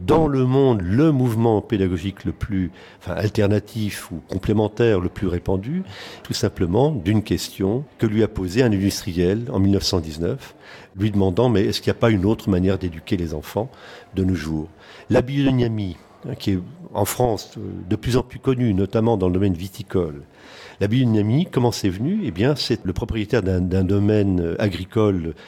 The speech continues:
dans l'actuelle Pologne, dans l'Allemagne de, de l'époque, euh, le comte Kaiserling, qui lui a demandé s'il n'y a pas une autre manière de considérer la terre et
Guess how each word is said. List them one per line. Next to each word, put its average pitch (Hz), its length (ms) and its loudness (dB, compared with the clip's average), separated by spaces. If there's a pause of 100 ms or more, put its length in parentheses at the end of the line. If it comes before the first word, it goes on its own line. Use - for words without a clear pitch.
(140)
dans 104 160 2
l'actuelle 101 400 2
Pologne, 95 480 2
dans 82 100 -2
l'Allemagne 85 500 0
de, 76 240 -8
de 85 80 -4
l'époque, 110 540 -2 (500)
euh, 92 200 -4
le 92 120 -2
comte 107 280 0
Kaiserling, 107 680 2 (140)
qui 131 380 -2 (180)
lui 117 200 2
a 113 40 2
demandé 95 380 0
s'il 123 200 0
n'y 104 60 4
a 95 60 2
pas 120 340 0
une 98 160 2
autre 143 240 0
manière 95 560 2
de 104 140 0
considérer 104 480 0
la 90 140 0
terre 156 260 0
et 113 240 2